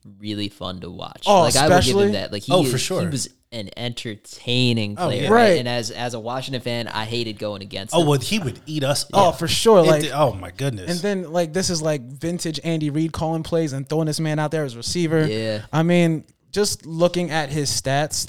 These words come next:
Speaker 2: like, uh, total right now, he's at eleven thousand one oh two, which is, like, a hundred thirty-four behind the Juice,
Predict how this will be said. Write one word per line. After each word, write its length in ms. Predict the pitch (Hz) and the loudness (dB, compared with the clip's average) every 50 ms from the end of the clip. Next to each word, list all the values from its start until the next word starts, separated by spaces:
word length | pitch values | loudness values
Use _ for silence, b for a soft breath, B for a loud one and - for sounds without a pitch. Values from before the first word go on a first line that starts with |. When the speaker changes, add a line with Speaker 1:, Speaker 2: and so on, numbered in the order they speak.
| - - - | -10 -10 -6
Speaker 2:
like, 320 | 135 135 127 123 120 - | -4 -4 -4 -4 -6 -10
uh, 360 | - 123 120 120 113 107 - - _ _ _ _ _ _ | -10 -8 -8 -8 -8 -10 -12 -14 _ _ _ _ _ _
total 280 | - - 160 160 160 156 | -6 -2 2 2 4 4
right 200 | 147 151 147 135 | 2 2 0 -2
now, 160 | 123 139 139 147 | -4 -4 -4 -4
he's 100 | 143 135 | -4 -4
at 100 | 135 131 | -4 -4
eleven 320 | 120 117 127 127 127 131 | -4 -4 -6 -6 -6 -6
thousand 360 | 120 120 123 127 131 127 131 | -6 -6 -4 -4 -4 -4 -4
one 120 | 127 123 123 | -4 -4 -4
oh 80 | 123 | -4
two, 180 | 117 - - 131 | -4 -4 -6 -6
which 140 | 127 123 - | -6 -6 -6
is, 120 | 131 117 | -8 -6
like, 240 | 117 120 120 117 - - _ - | -6 -6 -6 -8 -10 -14 _ -14
a 60 | 113 | -10
hundred 240 | 110 139 139 139 131 | -8 -6 -6 -6 -6
thirty-four 400 | 123 127 135 131 117 - 131 123 | -6 -6 -8 -8 -6 -6 -6 -6
behind 480 | 110 123 120 127 123 120 117 117 113 104 104 | -6 -8 -8 -8 -8 -8 -8 -8 -10 -10 -12
the 60 | 113 | -14
Juice, 480 | 104 - 110 113 120 127 135 - - | -12 -10 -8 -6 -6 -4 -4 -6 -6